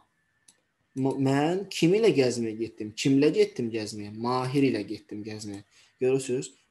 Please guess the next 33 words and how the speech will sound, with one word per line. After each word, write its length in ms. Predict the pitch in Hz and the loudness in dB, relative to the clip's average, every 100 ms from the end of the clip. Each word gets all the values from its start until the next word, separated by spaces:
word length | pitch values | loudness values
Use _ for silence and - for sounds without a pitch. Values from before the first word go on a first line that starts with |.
| _ | _
Buradakı 600 | 139 147 135 139 - 190 190 | 4 4 6 2 2 0 2
oldu 340 | 131 123 151 | 0 2 0
qoşma. 460 | 139 117 - 101 - _ _ _ - | 2 0 -4 -12 -14 _ _ _ -4
Bax, 180 | 151 - | -4 0
burada 200 | 175 202 - | 2 2 0
iki 220 | 180 185 | -2 2
dənə 240 | 170 160 - - - | 4 2 0 -8 -4
insan 440 | 143 135 143 135 | -4 -2 -2 -2
var, 220 | 117 120 | -4 -6
iki 160 | 139 143 | -4 0
dənə 160 | 135 123 | 0 -2
şəxs 380 | - 131 - 113 | -4 -4 -6 -8
var. 160 | 101 _ _ _ | -12 _ _ _
Onları 440 | 147 151 151 160 160 | 2 4 6 4 4
bir-birinə 440 | 156 131 131 147 147 | 2 4 2 0 2
bağladı 520 | 135 117 113 107 101 - _ _ _ 113 | 0 0 -4 -8 -14 -18 _ _ _ -12
ilə. 220 | 107 101 _ _ _ _ | -12 -14 _ _ _ _
Onları 360 | 139 139 143 156 | -2 2 2 4
bir-birinə 400 | 147 131 135 147 147 | 4 4 2 0 0
bağladı. 340 | 123 113 110 | -2 -4 -6
Amma 180 | 139 147 | -4 -4
burada 160 | 151 175 | -2 2
görürsünüz, 440 | 156 151 156 170 | 4 4 2 -4
iki 200 | 147 - | -4 -4
şəxsin 400 | - 143 - 139 | -4 -4 -6 -4
arasında 420 | 123 117 127 120 | -4 -6 -6 -4
deyil. 240 | 120 107 101 | -2 -2 -6
İki 160 | - 135 | -8 -4
dənə 180 | 123 117 | -6 -6
şəxsi 320 | 123 - 131 | -10 -10 -6
bir-birinə 400 | 131 113 113 127 123 | -4 -4 -6 -6 -6
bağlamır. 480 | 117 117 110 104 - _ _ _ _ _ - | -6 -4 -6 -8 -16 _ _ _ _ _ -6
Və 340 | 127 139 156 | 0 0 -2